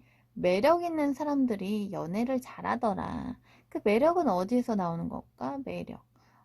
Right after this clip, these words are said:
매력이라는 것은 웃는 관상, 어? 웃는, 웃을 때, 어? 그 매력을 어필할 수가 있지. 사람이 처음부터 이 사람이 어떤 인간인지 알 수가 없잖아. 그럼 뭘 보고 이 사람을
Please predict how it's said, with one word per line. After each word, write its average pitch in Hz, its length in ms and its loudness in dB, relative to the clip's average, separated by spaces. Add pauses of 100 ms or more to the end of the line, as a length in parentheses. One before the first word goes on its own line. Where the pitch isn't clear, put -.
(160)
매력이라는 196 760 -4
것은 - 440 -8 (440)
웃는 277 640 4
관상, 185 540 -6 (520)
어? 247 180 -4 (460)
웃는, 220 420 4
웃을 254 560 -8
때, - 180 -12 (720)
어? 254 280 -4 (840)
그 165 400 -4
매력을 226 500 2
어필할 233 500 -2
수가 240 260 -6
있지. - 600 -12
사람이 254 840 4 (320)
처음부터 427 480 0
이 226 140 4
사람이 254 340 4
어떤 254 380 0
인간인지 220 560 0
알 165 180 -2
수가 240 380 -6
없잖아. - 920 -6
그럼 233 320 -2
뭘 269 680 0
보고 208 220 -2
이 185 100 -6
사람을 190 480 -2